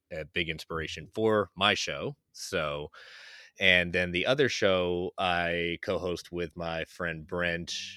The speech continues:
is Marvel Alliance, where we dive in, it's a weekly show where we dive into everything going on in the world of Marvel, whether it be T V, streaming, movies, and comics at that point. And both those shows are on the Geek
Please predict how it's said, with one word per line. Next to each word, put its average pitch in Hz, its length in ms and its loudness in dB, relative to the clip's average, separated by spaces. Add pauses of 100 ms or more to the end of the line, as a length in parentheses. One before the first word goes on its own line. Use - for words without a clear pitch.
(120)
is 80 380 -6
Marvel 85 260 0
Alliance, 85 400 -2
where 85 80 -6
we 80 120 -4
dive 80 340 -4
in, 78 260 -10
it's 87 120 -14
a 87 40 -8
weekly 104 300 -4
show 82 520 -6 (440)
where 87 180 -4
we 82 220 -2
dive 82 280 0
into 80 220 -6
everything 87 400 -2
going 85 320 -2
on 82 220 -4
in 80 60 -8
the 78 80 -6
world 80 280 -4
of 76 60 -12
Marvel, 85 640 0
whether 78 160 -6
it 73 100 -12
be 71 320 -8
T 113 220 0
V, 87 560 -4
streaming, 85 920 -4
movies, 80 500 -6
and 76 140 -18
comics 85 640 -4
at 85 100 -12
that 85 200 -6
point. 104 300 -6
And 85 260 -6
both 95 180 -2
those 92 160 -2
shows 131 480 0
are 82 260 -2
on 82 360 -6
the 85 340 -6
Geek 87 220 -8